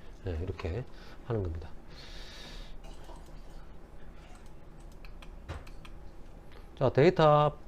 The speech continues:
저는 파이널이 있는데 데이터 파이널 불러가지고 사용해도 되고요. 데이터 파이널 제로라고 하는 제가 파이널 변수에다가 레이시오라는 변수를 새로 만드는데,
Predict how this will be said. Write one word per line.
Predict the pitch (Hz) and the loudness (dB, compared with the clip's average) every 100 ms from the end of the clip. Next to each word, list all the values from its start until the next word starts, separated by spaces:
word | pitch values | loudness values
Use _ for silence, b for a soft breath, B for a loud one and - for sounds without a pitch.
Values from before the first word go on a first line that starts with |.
| - | -2
저는 | - 143 123 | 6 6 6
파이널이 | - 170 202 208 208 165 156 147 139 131 127 120 117 113 | 8 10 12 12 12 12 12 12 10 8 8 8 8 6
있는데 | 110 135 92 117 139 | 6 6 4 2 0
데이터 | - 147 135 | 2 4 4
파이널 | - 156 170 131 | 6 6 8 6
불러가지고 | - 175 131 120 107 | 8 8 8 8 4
사용해도 | - 107 113 107 | 2 2 4 4
되고요. | 127 120 90 110 131 B B B B | 4 4 4 0 -4 B B B B
데이터 | - 113 117 | 2 4 4
파이널 | - 131 127 123 120 | 6 6 8 8 8
제로라고 | 113 160 131 85 80 - - - - - - - 95 | 8 10 10 6 0 -8 -10 -10 -10 -10 -6 0 2
하는 | 95 101 87 | 2 2 2
제가 | 87 92 90 101 | 2 0 0 0
파이널 | - 131 120 104 B B B - | 4 6 6 4 B B B 2
변수에다가 | 107 107 135 113 98 131 185 B B B B | 4 6 6 8 6 6 6 B B B B
레이시오라는 | 113 170 175 - 123 107 113 175 202 160 | 10 10 10 8 8 10 10 8 8 6
변수를 | 101 101 117 117 | 6 6 6 6
새로 | - 151 | 6 6
만드는데, | 123 92 104 143 160 104 95 156 | 8 6 6 8 8 6 6 4